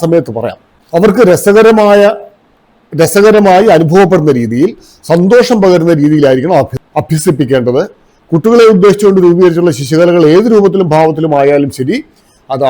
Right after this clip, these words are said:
ആദ്യം ഇഷ്ടപ്പെടുന്നത് കുട്ടികൾ തന്നെയായിരിക്കണം. അപ്പോൾ പൂർണ്ണമായും കുട്ടികൾക്ക് വേണ്ടിയുള്ളതാവണം, അത് കുട്ടികൾക്ക് ആസ്വദിക്കാൻ പറ്റുന്ന രീതിയിലുള്ളതാവണം എന്ന് പറയുന്നു. പ്രായോഗിക പരിചയത്തിലൂടെയുള്ള കലാപഠനമായിരിക്കണം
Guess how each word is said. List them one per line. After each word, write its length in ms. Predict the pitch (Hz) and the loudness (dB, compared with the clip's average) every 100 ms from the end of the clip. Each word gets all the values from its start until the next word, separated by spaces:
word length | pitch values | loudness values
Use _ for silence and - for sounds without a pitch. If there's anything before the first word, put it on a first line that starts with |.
| 139 | -2
ആദ്യം 260 | 175 214 131 | 0 -2 -4
ഇഷ്ടപ്പെടുന്നത് 520 | - 127 123 120 143 220 _ _ _ _ | -8 -8 -8 -8 -6 -8 _ _ _ _
കുട്ടികൾ 320 | 143 - 220 233 | -10 -4 -2 -2
തന്നെയായിരിക്കണം. 540 | 156 127 117 117 131 147 | -2 -4 -4 -6 -8 -8
അപ്പോൾ 160 | 127 139 117 | -10 -12 -8
പൂർണ്ണമായും 520 | 147 185 151 135 147 135 | -6 -6 -6 -4 -6 -10
കുട്ടികൾക്ക് 580 | 131 190 208 175 - 202 - _ _ - 131 | -12 -6 -4 -4 -4 -8 -8 _ _ -10 -2
വേണ്ടിയുള്ളതാവണം, 1000 | 160 196 226 220 156 143 120 120 127 147 139 | 2 2 2 2 0 -2 -2 -4 -6 -10 -10
അത് 100 | 127 135 | -12 -12
കുട്ടികൾക്ക് 380 | 110 147 147 127 | -6 -6 -6 -6
ആസ്വദിക്കാൻ 420 | 131 139 175 175 185 | -6 -6 -4 -4 -4
പറ്റുന്ന 200 | 151 135 123 | -6 -6 -8
രീതിയിലുള്ളതാവണം 600 | 120 127 120 117 120 170 - | -6 -6 -4 -6 -8 -12 -12
എന്ന് 100 | 139 175 | -8 -4
പറയുന്നു. 240 | 151 110 _ _ - | -4 -6 _ _ -2
പ്രായോഗിക 600 | 185 196 226 247 220 240 214 | 2 2 4 4 2 2 2
പരിചയത്തിലൂടെയുള്ള 800 | 165 151 196 190 185 165 160 180 160 | 0 2 2 2 0 2 2 0 0
കലാപഠനമായിരിക്കണം 920 | 143 151 165 165 143 127 117 123 147 | 2 2 2 0 0 -2 -4 -6 -8